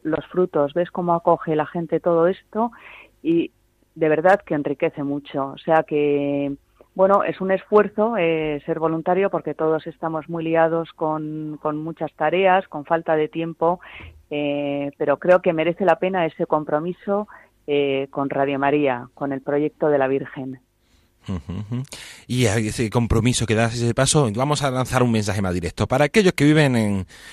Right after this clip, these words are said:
Speaker 2: en la ciudad de San Sebastián o en la diócesis, ¿qué de San Sebastián? ¿Qué les dirías para que dieran ese paso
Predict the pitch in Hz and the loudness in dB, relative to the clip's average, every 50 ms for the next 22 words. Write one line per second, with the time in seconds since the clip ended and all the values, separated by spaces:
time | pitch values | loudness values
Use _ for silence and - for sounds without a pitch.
0 | - - 104 101 87 - 101 101 101 - 110 90 95 98 90 80 - 123 139 147 | -8 -4 -2 -2 0 2 2 0 2 0 -2 -2 0 0 -2 0 0 0 2 4
1 | 135 113 104 90 85 85 90 92 87 - - 76 - 82 78 - - _ - - | 6 6 6 4 2 2 0 0 -2 -2 -6 -8 -10 -10 -12 -14 -14 _ -20 -20
2 | - - - _ - 120 123 127 123 117 113 - 117 98 101 95 85 80 87 90 | -20 -20 -20 _ 2 4 6 6 6 6 4 2 0 0 0 0 0 0 -2 -2
3 | - - 160 160 156 139 120 131 123 170 190 208 202 - - - 107 101 98 85 | 2 4 4 6 6 4 4 2 2 2 2 2 0 -2 -4 -4 -2 -2 -2 -2
4 | 92 95 98 113 113 113 104 - 107 - 123 139 143 - 190 196 | -2 -2 -2 0 0 0 -2 -2 -2 0 0 0 2 0 -2 -4